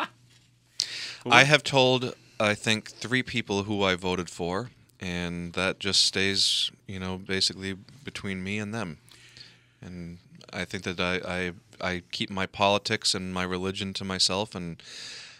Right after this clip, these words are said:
I learned that, uh, when I went to, uh, Boston Bartender School back, gosh, twenty-something years ago.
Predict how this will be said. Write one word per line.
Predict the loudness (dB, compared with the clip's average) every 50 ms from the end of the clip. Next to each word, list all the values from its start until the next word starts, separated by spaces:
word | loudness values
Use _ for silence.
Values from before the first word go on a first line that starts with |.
| _ _ _ -10
I | -6
learned | -2 0 2 2 2 2 2
that, | 4 4 4 2 0 _ _ _
uh, | -10 -6 -4 -4 -4 -2
when | -2 -2
I | -2
went | -2 -2 -4 -4
to, | -4 -4 -2 -2 -2 -2
uh, | -2 -2 -2 -2
Boston | 2 6 6 8 8 6 4 2 0
Bartender | 2 4 6 4 4 2 -2 -6 -6 -4 0 0
School | 0 0 0 -4 -4 -4 -6
back, | -4 -2 -2 -2 -2 -2 -6 -16 -16 -16 -16 -18 _ -20 -20 _ -20 -16 -12 -10 -8 -8 -8 -6 -6
gosh, | -4 -4 -2 -2 -2 -2 -2 -2 -2 -2
twenty-something | -4 -4 -4 -4 0 0 0 0 0 -2 -8 -8 -6
years | -4 -2 -2 -2 -2 -2
ago. | -4 -4 -4 -4 -4 -4 -6